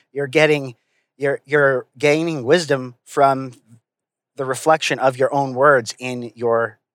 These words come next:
six-year-old, which is very easy to ignore. In fact, I would, I, I would say that it's actually some, somewhat desirable to ignore it, but I realized that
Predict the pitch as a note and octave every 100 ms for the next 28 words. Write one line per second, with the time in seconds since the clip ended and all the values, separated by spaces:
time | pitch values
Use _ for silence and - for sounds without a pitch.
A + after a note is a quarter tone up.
0 | _ - D3+ - A2+ G2 - - _ _
1 | _ _ _ _ C#3+ C3+ - - C#3+ B2+
2 | D#3 F3 D3 D#3 D3+ C#3 - A2+ B2 C3+
3 | F#3 F#3 _ B2+ C3 D3 C3+ - B2+ B2+
4 | - A2+ - B2 B2 A#2+ - B2+ A#2 _
5 | _ B2+ B2+ C#3+ C#3+ - B2 D3 C3+ C#3+
6 | _ - - D3+ D#3 - A#2+ B2 C3+ D3+
7 | E3 D#3+ D#3 E3 F3+ G3+ - C#3+ C3 D#3
8 | G3 C3+ B2 - B2+